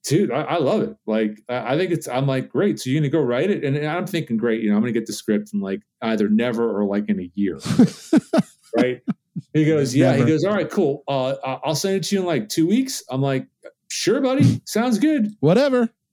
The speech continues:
Speaker 1: Whatever, right? Two weeks later to the day, bing, you've got mail. And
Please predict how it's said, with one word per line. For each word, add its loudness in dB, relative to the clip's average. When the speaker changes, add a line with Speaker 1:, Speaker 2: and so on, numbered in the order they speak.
Speaker 1:
Whatever, 0
right? 0
Two 4
weeks 0
later 0
to -6
the 2
day, -2
bing, 4
you've 0
got 0
mail. -2
And -2